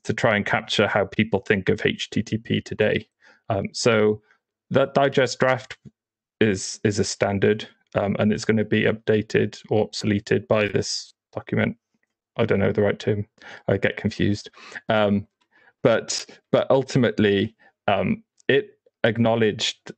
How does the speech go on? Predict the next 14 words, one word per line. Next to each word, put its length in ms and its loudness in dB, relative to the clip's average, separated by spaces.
some 280 -2
issues 420 0
with 140 -2
content 480 -2
M 160 0
D 120 -2
five, 640 -4
um, 400 0
which 480 -2
was 280 0
deprecated 1040 0
not 340 0
by 280 2
digest, 840 -2